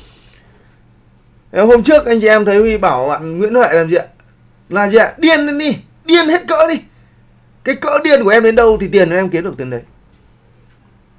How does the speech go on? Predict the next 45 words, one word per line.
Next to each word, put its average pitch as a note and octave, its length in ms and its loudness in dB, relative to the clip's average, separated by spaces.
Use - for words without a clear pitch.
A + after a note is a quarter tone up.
Bây - 80 -12
giờ D#4 80 2
mình D4 140 0
không D4+ 200 2
dám C#4 160 4
điên, C#4 320 0
sao B3+ 120 0
kiếm A#3+ 200 -6
được A#3 100 -16
tiền? A3+ 280 -10
Càng A3+ 220 0
điên A#3+ 280 4
càng F#3 140 -2
nhiều E3+ 180 -2
tiền. D#3 180 -4
Đúng F3 120 -2
không A3 80 0
ạ? F#3+ 80 -6
Điên C4 240 4
ở E3+ 80 2
đây A3 300 4
có G3 100 0
nghĩa A#3 260 -2
là A3+ 100 0
nháy F3+ 180 -2
nháy, F#3+ 240 -2
tức B3+ 140 -8
là G3+ 120 -2
gì D#3 80 -4
ạ? C#3 120 -8
Mình E3 200 -2
dám F#3+ 240 0
làm A#3+ 260 -2
những F#3+ 140 -8
thứ G#3 200 -2
mà B3+ 100 -6
người E3+ 160 -2
khác G#3 100 -6
không A#3 220 -4
dám F3+ 140 0
làm D#3+ 280 -4
thì F#3 100 -2
đấy F#3 120 2
là G#3 80 2
điên. F3 240 -6